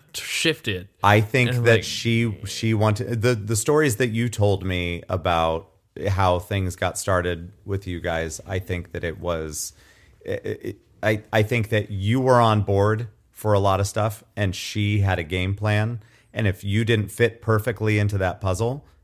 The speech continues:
Speaker 2: then it was, it was never gonna work
Speaker 1: Then it was
Speaker 2: out.
Speaker 1: a fight, and then it was
Speaker 2: Yeah.
Speaker 1: this, and it was, she was very controlling.
Speaker 2: Oh, yeah.
Speaker 1: Even when I didn't know it, and then after the fact, I'm like, "Oh shit, like, weird."
Speaker 2: Yeah.
Speaker 1: So I know.
Speaker 2: So on that same topic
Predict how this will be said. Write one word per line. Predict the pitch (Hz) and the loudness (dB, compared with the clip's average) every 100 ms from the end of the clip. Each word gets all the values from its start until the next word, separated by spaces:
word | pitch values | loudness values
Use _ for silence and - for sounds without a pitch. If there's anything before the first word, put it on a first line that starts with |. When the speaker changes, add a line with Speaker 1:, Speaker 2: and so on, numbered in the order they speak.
| _ | _
Speaker 2:
then | 92 101 92 87 87 85 - | 0 2 2 0 -2 -6 -4
it | 104 | -2
was, | 87 80 | -2 -4
it | - 98 | -6 -6
was | 85 73 | -6 -6
never | 80 78 | -8 -8
gonna | 76 | -8
work | 73 | -4
Speaker 1:
Then | 117 | -4
it | 110 | -4
was | 101 | -4
Speaker 2:
out. | 104 | -6
Speaker 1:
a | |
fight, | - 110 101 - | -2 -2 -2 -4
and | |
then | 113 | -6
it | 107 | -2
was | 90 | 0
Speaker 2:
Yeah. | 80 | 0
Speaker 1:
this, | 104 95 - | -2 -4 -8
and | |
it | 104 | -8
was, | 101 104 - 123 117 | -8 -10 -12 -16 -12
she | - 151 | -6 -4
was | 127 | -4
very | 110 101 | -4 -4
controlling. | 98 107 - - - - | -6 -10 -12 -16 -20 -4
Speaker 2:
Oh, | 90 92 | 0 2
yeah. | 90 85 82 | 2 0 0
Speaker 1:
Even | 135 175 | -2 0
when | 165 | 2
I | |
didn't | 156 143 | 4 2
know | 117 104 | 2 0
it, | - _ | -4 _
and | 120 123 | -6 -2
then | 113 | -2
after | 107 113 117 | 0 -2 -2
the | |
fact, | 104 104 101 | -4 -4 -4
I'm | 104 | -10
like, | 92 | -10
"Oh | 131 117 | -14 -14
shit, | - - - - | -16 -16 -16 -16
like, | - - - | -20 -20 -20
weird." | - | -8
Speaker 2:
Yeah. | 82 65 - _ - - _ | -8 -8 -12 _ -20 -20 _
Speaker 1:
So | - 110 107 | -4 -2 -2
I | 117 135 | -2 0
know. | 101 98 101 _ _ - - | 0 -2 -6 _ _ -20 -16
Speaker 2:
So | - 127 117 - | 4 6 6 4
on | 127 139 | 2 4
that | 120 101 | 4 4
same | 101 90 | 0 0
topic | 85 76 85 95 | -2 -4 -6 -8